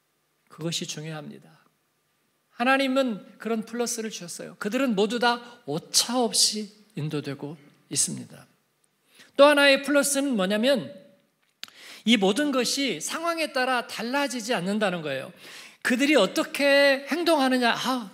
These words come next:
가다 보니까 귀찮아. 그러니까 그냥, 어, 그만둬. 없던 일로 하지 뭐. 저 포도는 어차피 쉬었을 거야." 그렇게 해서 달라지는 게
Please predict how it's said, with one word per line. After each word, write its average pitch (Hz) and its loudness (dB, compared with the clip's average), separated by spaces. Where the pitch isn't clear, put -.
가다 214 -4
보니까 202 -8
귀찮아. 185 -10
그러니까 190 -6
그냥, 190 -4
어, 139 -20
그만둬. 185 0
없던 190 0
일로 165 -4
하지 208 -6
뭐. 170 -6
저 175 -2
포도는 202 -4
어차피 151 -8
쉬었을 240 -4
거야." 147 -6
그렇게 302 4
해서 320 4
달라지는 240 2
게 226 0